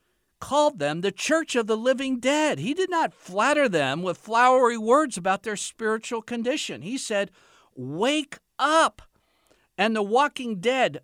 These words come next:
don't need soothing sleep sounds to help them in a further slumber. They need a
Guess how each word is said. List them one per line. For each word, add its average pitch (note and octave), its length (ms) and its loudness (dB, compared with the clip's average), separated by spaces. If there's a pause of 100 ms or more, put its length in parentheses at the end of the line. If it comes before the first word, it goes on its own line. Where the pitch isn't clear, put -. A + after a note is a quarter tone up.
don't G#3 300 0
need A#3 380 -6 (120)
soothing C4 880 -2 (120)
sleep D4 720 -6
sounds D3+ 720 -4
to G#3 120 -2
help B3 320 -2
them A3+ 320 -2 (340)
in A3+ 140 -6
a G#3 140 -4
further A#3 560 0
slumber. G#3 720 -4 (300)
They G#3+ 160 0
need A#3+ 280 -6
a F3 140 -2